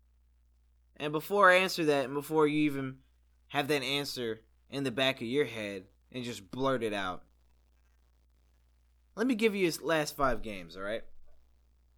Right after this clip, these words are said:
Thirty points, six assists, two rebounds, two steals. Forty points, seven assists, five rebounds, three s-,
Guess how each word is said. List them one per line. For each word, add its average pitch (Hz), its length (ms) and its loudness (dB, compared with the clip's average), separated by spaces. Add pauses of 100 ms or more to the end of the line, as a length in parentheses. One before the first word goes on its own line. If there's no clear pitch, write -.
(340)
Thirty 190 260 4
points, 165 600 -6 (640)
six - 340 -6
assists, - 500 -16 (500)
two 170 220 -6
rebounds, 156 680 -4
two 127 180 -12
steals. 90 520 -16 (800)
Forty 220 380 6
points, - 540 -8 (920)
seven 202 460 2
assists, 135 540 -4 (440)
five 139 240 2
rebounds, 131 720 -2 (300)
three 143 160 -4
s-, - 160 -8